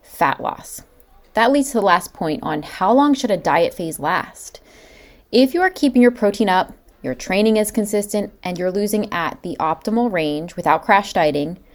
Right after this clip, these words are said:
the phase takes as long as it needs to take. You could say twelve weeks, but if consistency is not top notch, well,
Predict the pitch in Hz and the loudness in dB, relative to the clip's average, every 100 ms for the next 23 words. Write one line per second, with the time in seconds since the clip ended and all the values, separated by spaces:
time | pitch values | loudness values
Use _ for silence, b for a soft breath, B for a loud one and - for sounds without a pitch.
0 | b b b 220 196 - 202 254 320 - | b b b -4 -2 0 2 2 -2 -6
1 | _ - 214 226 240 196 202 196 190 190 | _ -4 -4 2 2 4 2 2 0 -4
2 | 185 - - 185 - - b b b b | -6 -8 -4 -4 -4 -8 b b b b
3 | b - 302 320 370 - 165 220 - 165 | b -4 -2 0 0 2 4 4 4 2
4 | 151 165 175 - - 202 196 202 202 - | 2 -2 -6 -8 0 2 4 2 0 -4
5 | 196 175 - 185 233 240 254 202 180 170 | -8 -8 -6 -6 0 0 2 0 0 -4
6 | - 196 180 170 151 190 - 180 208 214 | -2 0 0 0 -2 -2 -2 0 0 0